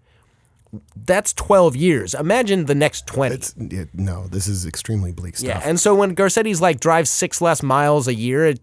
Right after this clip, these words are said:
Speaker 1: or six less miles a day," and you're like, "Wait, how about drive no miles? How about
Speaker 2: Yeah.
Speaker 1: you, you take away the street parking and put in some bus lanes, and, uh, people are gonna drive a lot less."
Speaker 2: Let's do some super blocks, let's do some bus lanes, let's do some bike lanes, and let's, uh,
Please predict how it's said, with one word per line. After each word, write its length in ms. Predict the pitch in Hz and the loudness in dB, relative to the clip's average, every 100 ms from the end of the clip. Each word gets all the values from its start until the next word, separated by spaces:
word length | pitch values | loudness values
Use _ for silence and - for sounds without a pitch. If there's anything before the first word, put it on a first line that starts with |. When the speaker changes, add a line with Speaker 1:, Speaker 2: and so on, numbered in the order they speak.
| 175 | 0
Speaker 1:
or 160 | 160 | 0
six 260 | 135 180 - | 2 -2 0
less 180 | 165 135 | -2 0
miles 300 | 151 147 123 | 2 2 2
a 20 | |
day," 280 | 127 127 143 | 0 2 2
and 100 | 139 | 2
you're 80 | 160 | 2
like, 240 | 170 165 | 2 -2
"Wait, 320 | 190 208 233 | -6 -4 -4
how 120 | 165 208 | -6 -6
about 180 | 240 | -8
drive 220 | 233 214 190 | -6 -6 -2
no 160 | 220 | 0
miles? 320 | 151 110 98 | 0 -4 -4
How 80 | 120 | 0
about 160 | 160 170 | 2 4
Speaker 2:
Yeah. 60 | |
Speaker 1:
you, 60 | 175 | 4
you 140 | 160 147 | 2 0
take 200 | 180 180 | 0 2
away 140 | 180 | 2
the 80 | 170 | 2
street 240 | - 175 | 0 0
parking 280 | 175 180 185 | 2 2 2
and 80 | 135 | 0
put 140 | 180 170 | 0 0
in 60 | |
some 140 | 156 147 | 0 0
bus 200 | 156 196 | 0 2
lanes, 280 | 180 170 | 2 2
and, 180 | 160 160 | 2 4
uh, 400 | 160 160 160 156 | 4 4 4 4
people 220 | 143 196 | 2 0
are 40 | 196 | 0
gonna 140 | 190 | 0
drive 240 | 165 185 175 | 2 2 4
a 40 | |
lot 180 | 175 139 | 2 2
less." 280 | 113 - - | -2 -6 -4
Speaker 2:
Let's 160 | 113 | -4
do 120 | - 139 | -2 -2
some 220 | 131 120 | 0 0
super 260 | - 143 | 0 0
blocks, 380 | 143 139 139 - | 0 0 0 -2
let's 200 | 113 - | -4 -4
do 140 | - 117 | -2 -2
some 220 | 113 98 | -2 -2
bus 260 | 113 120 | -2 -2
lanes, 320 | 120 117 113 104 | 0 0 0 -4
let's 160 | 95 | -8
do 140 | - 101 | -8 -8
some 200 | 98 90 | -6 -6
bike 280 | 95 101 | -4 -4
lanes, 400 | 101 104 101 98 | -4 -4 -2 -4
and 100 | 92 | -4
let's, 340 | 90 90 - - | -4 -4 -4 -4
uh, 220 | 95 87 | -6 -6